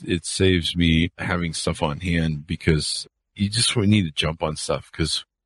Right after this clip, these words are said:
man, when it gets bad where you start, you gotta start going to the hospital and running up bills, or you've got an infection that can kill you, you, that's, that's the last time you wanna be chasing,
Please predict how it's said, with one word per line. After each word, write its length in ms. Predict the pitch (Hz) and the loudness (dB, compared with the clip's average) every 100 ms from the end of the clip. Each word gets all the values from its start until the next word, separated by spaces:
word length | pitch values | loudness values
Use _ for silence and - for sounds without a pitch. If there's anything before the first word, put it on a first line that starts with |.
| _ | _
man, 140 | 120 120 | 0 2
when 80 | 139 | 2
it 80 | |
gets 200 | 170 143 | 2 0
bad 340 | - 113 117 104 | 2 4 4 2
where 100 | 90 | -2
you 100 | 85 | -2
start, 320 | - 101 101 | 0 -2 0
you 140 | 92 | 0
gotta 200 | 98 95 | 2 2
start 240 | - - 92 | 0 -4 -2
going 140 | 92 | -2
to 60 | 85 | -2
the 60 | |
hospital 440 | 82 87 87 92 92 | 0 0 0 2 4
and 100 | 82 | 4
running 220 | 87 90 | 4 4
up 160 | 80 - | 2 2
bills, 480 | 85 95 95 90 | 4 6 4 2
or 160 | 80 76 - _ _ _ _ | -2 -8 -10 _ _ _ _
you've 120 | 71 | -4
got 180 | 98 87 | 0 0
an 100 | 82 | 0
infection 640 | 80 80 78 85 82 87 | -2 -4 -6 -6 -4 -6
that 80 | 78 | -8
can 160 | - 80 | -14 -14
kill 260 | - 85 | -6 -4
you, 320 | 92 92 95 90 | 0 2 2 0
you, 280 | 90 95 - - | 0 0 -2 -2
that's, 460 | 107 113 - - _ - | 0 0 -4 -12 _ 0
that's 260 | 110 - | 0 2
the 100 | 131 | 2
last 360 | 120 110 101 - | 4 2 -2 -4
time 260 | 82 82 | -4 0
you 80 | 82 | 0
wanna 240 | 80 78 73 | 0 0 -2
be 140 | 78 | -2
chasing, 520 | - 85 80 80 76 | 2 2 2 0 -4